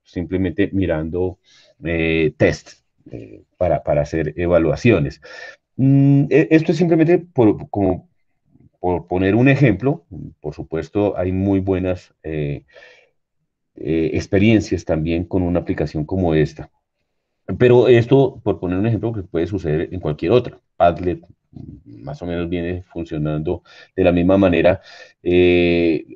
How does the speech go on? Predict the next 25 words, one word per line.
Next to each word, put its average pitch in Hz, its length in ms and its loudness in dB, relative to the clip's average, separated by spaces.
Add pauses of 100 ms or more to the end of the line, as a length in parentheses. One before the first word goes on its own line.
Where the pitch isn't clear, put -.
al-, 90 240 -4
alguna 90 300 -2
vez 104 140 2
con 104 200 2
algunos 90 340 0
estudiantes 92 440 -4
hacíamos 101 640 -2
una 98 260 0
carrera 92 360 4
de 107 60 6
observación 87 640 -2
con 98 160 -6
Padlet. 127 360 2 (600)
Y 82 140 -2
entonces, 85 540 -2
pues, 82 300 -2
fue 90 480 2
bien 101 280 2
interesante 98 580 0
ver 98 200 2
cómo, 98 460 -2
cómo 95 260 -6
los 98 160 -4
profesores, 78 640 -6
eh, 73 140 -10